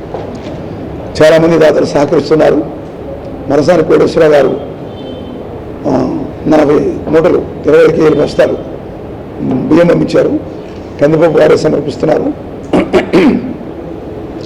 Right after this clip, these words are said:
తర్వాత కూరగాయలు వారే ఇస్తున్నారు. తర్వాత గు-, బుజ్జి గారు, వారు పాలు, తర్వాత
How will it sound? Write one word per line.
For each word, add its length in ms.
తర్వాత 320
కూరగాయలు 360
వారే 500
ఇస్తున్నారు. 440
తర్వాత 300
గు-, 260
బుజ్జి 280
గారు, 280
వారు 380
పాలు, 380
తర్వాత 320